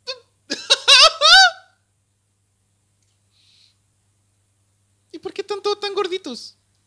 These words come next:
<laughs> Wei Wuxian debe estar tramando algo de nuevo.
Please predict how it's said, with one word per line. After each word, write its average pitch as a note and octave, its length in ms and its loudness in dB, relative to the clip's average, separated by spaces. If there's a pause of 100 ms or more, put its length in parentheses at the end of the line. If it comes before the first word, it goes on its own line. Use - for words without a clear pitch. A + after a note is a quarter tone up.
(2500)
<laughs> A3 840 -12 (2750)
Wei G3 180 -2
Wuxian G#3 460 -4
debe G#3 140 0
estar E3+ 260 -10
tramando D#3+ 360 -8
algo D3 240 -6
de C#3 120 -10
nuevo. C3+ 340 -12